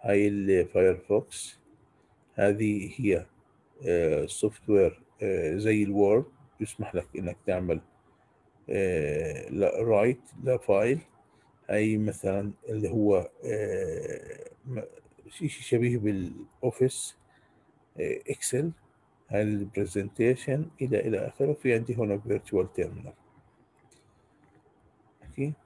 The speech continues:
في سيتنج. طيب. يعني هو بده يوصلك إنه في عندي من بين الأوبشنز تيرمينال.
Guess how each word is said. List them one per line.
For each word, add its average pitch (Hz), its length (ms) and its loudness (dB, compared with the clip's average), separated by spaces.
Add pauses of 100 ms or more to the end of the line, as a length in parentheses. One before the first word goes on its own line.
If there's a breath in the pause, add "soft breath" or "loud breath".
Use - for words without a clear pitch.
(3250)
في 165 140 0
سيتنج. 90 520 -4 (3750)
طيب. - 140 -14 (3750)
يعني 175 160 2
هو 156 80 6
بده 143 200 0
يوصلك 117 360 2
إنه 107 120 0
في 110 180 -2
عندي 110 240 -4
من 104 200 0
بين 110 240 0
الأوبشنز 101 640 -4
تيرمينال. 69 420 -4